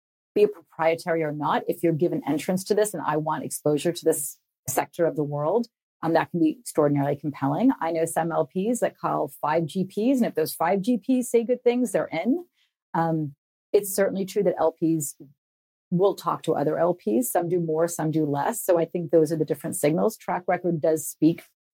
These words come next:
highly or, or loudly. I do think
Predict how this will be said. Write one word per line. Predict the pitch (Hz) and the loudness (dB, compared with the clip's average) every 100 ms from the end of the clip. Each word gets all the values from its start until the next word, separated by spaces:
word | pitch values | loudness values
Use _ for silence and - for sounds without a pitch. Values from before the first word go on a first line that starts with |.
| - | -16
highly | - 143 147 147 233 294 | -8 -4 -4 0 0 2
or, | 160 143 - | 0 -2 -4
or | 151 | -2
loudly. | 143 143 147 170 240 311 294 _ _ _ _ | 0 0 0 0 0 -2 -4 _ _ _ _
I | 180 | 0
do | 170 208 | 0 0
think | 202 202 170 | -2 -4 -4